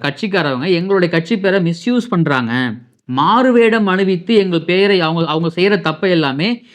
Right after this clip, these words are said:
எங்க கொடியை அனுபவிச்சு இவங்க வந்து தப்பு பண்றாங்க" அப்படின்னு அவர் ஒரு ஸ்டேட்மெண்ட் சொல்லியிருந்தாரு. இந்த ரெண்டு ஸ்டேட்மெண்ட்டுக்கும் உங்களுக்கு ஏதாவது கனெக்ஷன் இருக்கா? அப்படி இருந்துச்சுன்னா அதுக்கு நான் பொறுப்பு இல்லை, அதை நீங்களே பார்த்துக்கங்க. ஏன்னா அந்த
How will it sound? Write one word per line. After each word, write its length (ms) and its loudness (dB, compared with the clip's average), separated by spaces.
எங்க 240 0
கொடியை 320 2
அனுபவிச்சு 320 -2
இவங்க 260 0
வந்து 200 -2
தப்பு 240 -4
பண்றாங்க" 400 -4
அப்படின்னு 300 -2
அவர் 220 2
ஒரு 300 0
ஸ்டேட்மெண்ட் 340 -4
சொல்லியிருந்தாரு. 420 -8
இந்த 160 0
ரெண்டு 240 4
ஸ்டேட்மெண்ட்டுக்கும் 500 0
உங்களுக்கு 200 -2
ஏதாவது 340 0
கனெக்ஷன் 280 -2
இருக்கா? 440 -4
அப்படி 320 -2
இருந்துச்சுன்னா 260 0
அதுக்கு 160 0
நான் 240 -2
பொறுப்பு 260 -2
இல்லை, 160 -2
அதை 140 -2
நீங்களே 240 -4
பார்த்துக்கங்க. 420 -6
ஏன்னா 160 2
அந்த 260 -2